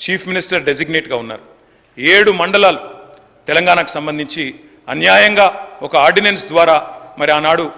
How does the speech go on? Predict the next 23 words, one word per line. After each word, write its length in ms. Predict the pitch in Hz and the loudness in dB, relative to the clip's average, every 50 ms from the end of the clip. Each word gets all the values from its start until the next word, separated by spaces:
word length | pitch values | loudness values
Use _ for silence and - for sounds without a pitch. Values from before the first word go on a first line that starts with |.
| - - - _ _ _ _ _ | -18 -20 -20 _ _ _ _ _
పోలవరంలో 520 | - 165 185 196 190 185 185 185 180 175 175 165 | 2 4 4 6 6 6 4 2 0 -2 -2 -2
ముంపులో 280 | 160 180 - - 190 180 165 151 | -4 -6 -4 -2 0 0 2 2
భాగంగా 340 | 160 156 156 165 160 160 151 143 - - - 139 135 | 2 2 0 0 0 2 0 0 0 -6 -8 -6 -6
ఆంధ్రాలో 320 | 156 160 165 175 165 151 - - | -2 0 0 0 0 0 -2 -6
కలిపితే 300 | 143 139 - - - 180 208 - - - - - _ _ _ _ _ - | -8 -8 -8 -6 -4 -4 -4 -6 -10 -20 -20 -20 _ _ _ _ _ -2
మొట్టమొదటగా 560 | 143 180 - - 220 214 226 220 220 214 202 208 - | -2 0 2 2 2 4 2 2 4 2 2 2 0
స్పందించింది, 560 | - 185 185 190 190 185 - - 185 185 196 185 147 131 | -2 -4 -6 -6 -6 -8 -8 -10 -8 -6 -6 -4 0 2
రాష్ట్ర 300 | 147 180 196 - - 202 170 | 2 2 2 0 -2 -4 -4
బంద్కు 260 | 165 180 185 185 - - | -4 -4 -4 -6 -8 -8
పిలుపునిచ్చింది, 600 | - 170 160 - 175 165 160 - - 175 165 175 170 143 - - - - _ - 107 | -8 -8 -8 -8 -8 -10 -8 -8 -10 -6 -4 -4 -4 -6 -8 -14 -20 -20 _ -4 -2
ఆనాడు 260 | 139 170 185 208 214 208 | 0 2 4 6 6 4
అప్పటి 220 | 175 - 202 190 190 - | 4 2 0 -4 -4 -4
కేంద్ర 200 | - 170 185 196 190 - | -6 -2 -2 -2 -2 -2
ప్రభుత్వాన్ని 440 | 170 170 170 170 - 175 165 160 139 | -4 -4 -4 -4 -4 -4 -4 -4 -6
వ్యతిరేకించింది 640 | 135 139 - 175 165 - 160 143 156 160 160 156 160 143 - - - - _ _ - 98 | -6 -4 -2 -2 -2 -2 -6 -10 -10 -6 -4 -2 -2 -2 -4 -10 -18 -20 _ _ -12 -4
మా 100 | 110 139 165 - | 0 0 2 4
పార్టీ 220 | 175 160 151 - 160 151 | 2 2 2 0 -4 -6
అధ్యక్ష. 240 | 135 139 147 - - 165 147 | -4 -6 -6 -4 -4 -4 -4
ఆనాడు 280 | 143 143 151 170 175 151 - - - - - | -2 0 0 0 -2 -2 -6 -10 -18 -20 -8
ఇంకా 120 | - - 147 - 135 | -6 -6 -4 -2 -2
ప్రభుత్వం 340 | 139 160 190 190 - 180 165 165 | -2 -2 0 -2 -2 -2 -2 -2
ఏర్పాటు 280 | 170 - - 190 175 - | -2 0 0 0 0 0
చేయకపోయినా 420 | - 180 175 175 170 180 180 185 | 0 -2 -2 -2 -4 -4 -2 -2